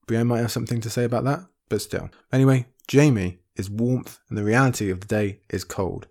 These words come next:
and so Cersei must go on. When she laughs a bitter laugh and is scolded for such, Cersei shows that she is still facing this as a lioness. She's staying strong, using her hate and desire for revenge as fuel. We have this quote, "But one day,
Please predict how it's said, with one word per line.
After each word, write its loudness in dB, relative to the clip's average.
and -10
so -2
Cersei -2
must -4
go -4
on. -8
When 4
she 4
laughs 4
a 0
bitter 0
laugh -2
and -2
is -4
scolded 2
for -8
such, -6
Cersei 2
shows 2
that -8
she -2
is -4
still 2
facing -2
this -4
as -4
a -4
lioness. -2
She's -4
staying 2
strong, -4
using 4
her 4
hate 2
and -4
desire 0
for -4
revenge -2
as -10
fuel. -2
We -8
have -8
this -4
quote, -8
"But -6
one 6
day, 4